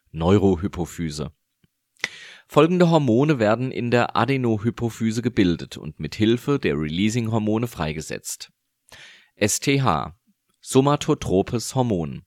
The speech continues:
ein Wachstumshormon, welches auf die Epiphysenfuge der Knochen wirkt und somit das Längenwachstum beeinflusst.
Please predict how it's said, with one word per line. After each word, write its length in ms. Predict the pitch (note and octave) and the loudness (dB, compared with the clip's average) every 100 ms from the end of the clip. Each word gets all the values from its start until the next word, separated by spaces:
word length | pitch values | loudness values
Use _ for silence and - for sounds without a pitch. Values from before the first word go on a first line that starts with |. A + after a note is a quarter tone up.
| _ | _
ein 200 | - D#2+ | -10 -2
Wachstumshormon, 840 | G#2+ - D3+ C#3 C3+ C3 C3 D3 | -2 -2 -4 -4 0 0 2 0
welches 380 | A#2+ F2+ - G2+ | 0 -2 -2 -4
auf 160 | - - | -6 -6
die 180 | G2+ - | -8 -6
Epiphysenfuge 1300 | F#2+ - F2+ - A#2+ C3+ C#3+ C3+ C3+ B2+ B2 B2+ | -8 -8 -10 -6 -2 0 -2 -2 0 2 2 0
der 160 | - C#3+ | 0 -6
Knochen 400 | - F#2 G#2 F#2+ | -2 -2 -2 -2
wirkt 320 | G2+ G#2 - | -2 -2 -8
und 160 | D#2 - | -12 -4
somit 480 | F#2+ G#2+ G#2+ - | -2 -2 -4 -4
das 160 | C3+ - | -6 -2
Längenwachstum 680 | E2 G2 E2+ D#2+ - F2+ E2 | -2 -2 -2 -4 -8 -8 -6
beeinflusst. 800 | C#2+ D2 D#2 - D2 - - | -4 -6 -10 -10 -10 -10 -18